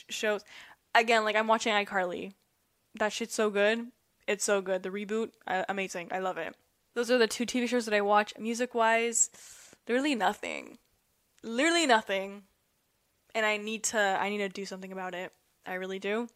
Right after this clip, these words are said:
I'm just, like, trying to enjoy the last few weeks. I have four weeks here in Ecuador before I leave,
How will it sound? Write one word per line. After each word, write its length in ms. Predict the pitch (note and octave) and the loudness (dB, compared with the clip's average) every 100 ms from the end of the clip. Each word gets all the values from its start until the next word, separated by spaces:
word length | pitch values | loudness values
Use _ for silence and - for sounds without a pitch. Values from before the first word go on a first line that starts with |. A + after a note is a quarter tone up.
| _ _ | _ _
I'm 220 | - G#3+ A3 | -2 -2 -2
just, 220 | A3 - | -4 -2
like, 240 | G3+ - | -4 -6
trying 400 | - - G3 G#3 | -12 -4 -2 -2
to 120 | G#3 G#3+ | -8 -12
enjoy 380 | G3+ G3 G3 | -10 -6 -6
the 120 | F#3+ F#3+ | -4 -2
last 320 | F#3 F#3+ - | -2 -4 -10
few 240 | G3+ G3 | -12 -10
weeks. 340 | F#3 G3 G3+ - | -10 -10 -10 -10
I 60 | |
have 160 | G3 G3+ | -10 -10
four 340 | - A#3+ B3 | -10 -4 -2
weeks 280 | A#3+ A3+ G#3 | -2 -6 -8
here 180 | A#3 G3 | -6 -6
in 100 | F#3+ | -6
Ecuador 400 | F#3 F#3+ F#3+ F#3+ | -8 -8 -8 -8
before 280 | G3 G3 F#3 | -10 -10 -8
I 100 | F#3 | -6
leave, 300 | F3 F3+ | -8 -10